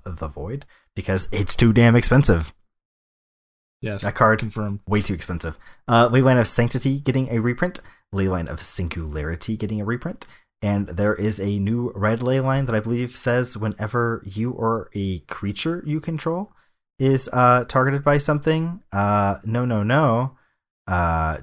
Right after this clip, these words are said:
Speaker 1: just, uh, get shocked instead. I mean,
Speaker 2: Well,
Speaker 1: it still does the thing.
Speaker 2: Yeah.
Speaker 1: Whenever you and or at least one permanent you control becomes target of a spell or ability an opponent controls, shock, shock, shock. Um, so
Speaker 2: Shocking.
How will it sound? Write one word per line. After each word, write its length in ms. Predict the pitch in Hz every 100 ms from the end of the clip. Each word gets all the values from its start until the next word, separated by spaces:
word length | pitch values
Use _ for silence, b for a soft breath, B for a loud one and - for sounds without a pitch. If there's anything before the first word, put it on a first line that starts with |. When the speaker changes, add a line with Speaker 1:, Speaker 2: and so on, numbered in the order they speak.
| -
Speaker 1:
just, 300 | 107 - 117
uh, 320 | 107 104 107
get 180 | 104 131
shocked 300 | 180 175 165
instead. 400 | 143 190 143 90 _ _ _ _ _ _ _ _ _ _ _ _ _ _ _ _ -
I 80 | 101
mean, 220 | 90 82
Speaker 2:
Well, 160 | 101 87
Speaker 1:
it 60 | 127
still 200 | - 127
does 220 | 120 -
the 80 | -
thing. 360 | 90 80 71 - _ _ _ _ -
Speaker 2:
Yeah. 240 | 101 87 - -
Speaker 1:
Whenever 220 | 147 175
you 500 | 143 165 185 175 -
and 340 | 131 143 165 -
or 440 | 135 143 110 90 95
at 100 | 85
least 240 | 101 -
one 160 | 87 80
permanent 320 | 82 80 -
you 80 | 82
control 260 | 85 92
becomes 280 | 85 95 90
target 220 | - 92
of 80 | 76
a 40 | -
spell 280 | - 113 -
or 140 | 135
ability 240 | 123 123 123
an 80 |
opponent 220 | 113 120 120
controls, 520 | 113 120 120 120 -
shock, 220 | - 117
shock, 160 | 120 101
shock. 300 | 76 65 - _ _ _ _ - - -
Um, 480 | 82 78 73 73 73 _
so 260 | - 80 80
Speaker 2:
Shocking. 380 | 156 151 107